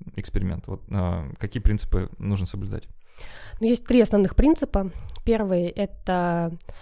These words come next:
Speaker 2: Они называются принципы три Р. Первое — это reduction или сокращение количества животных.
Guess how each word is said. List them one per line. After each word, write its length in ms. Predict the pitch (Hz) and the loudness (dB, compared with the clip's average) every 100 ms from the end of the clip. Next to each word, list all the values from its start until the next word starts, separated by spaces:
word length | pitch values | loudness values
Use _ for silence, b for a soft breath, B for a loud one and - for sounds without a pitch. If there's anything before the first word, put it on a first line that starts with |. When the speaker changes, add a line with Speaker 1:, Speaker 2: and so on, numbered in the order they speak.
| B B B | B B B
Speaker 2:
Они 200 | 185 185 | 0 2
называются 320 | 175 180 160 | 0 -2 0
принципы 360 | - 180 - - | 0 0 -2 -4
три 200 | 196 233 | -2 2
Р. 240 | 320 330 B B B B | 0 0 B B B B
Первое — 580 | - 226 196 190 175 170 - | 2 4 4 4 4 0 -4
это 280 | - 196 - | -6 -4 -2
reduction 680 | 180 190 302 - 302 277 277 b b - - | -2 0 -2 -2 -2 -2 -4 b b -20 -20
или 460 | 214 214 190 180 175 | -12 -8 -6 -6 -6
сокращение 640 | 170 - 185 170 240 220 190 | -8 -6 -6 -2 -2 0 -2
количества 400 | 180 185 - 170 | -2 -4 -6 -4
животных. 520 | 160 147 - - - | -2 -4 -6 -14 -18